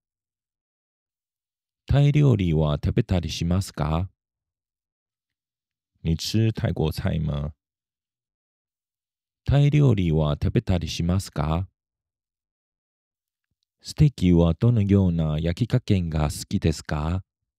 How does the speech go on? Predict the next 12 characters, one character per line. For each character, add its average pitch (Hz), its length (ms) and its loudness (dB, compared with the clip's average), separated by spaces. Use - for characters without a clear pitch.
你 95 180 2
喜 - 180 -2
欢 104 220 2
你 95 160 2
的 78 140 2
牛 76 220 0
排 76 360 -4
怎 76 140 -8
么 69 140 -4
料 82 260 0
理 - 160 -8
呢？ 76 300 -4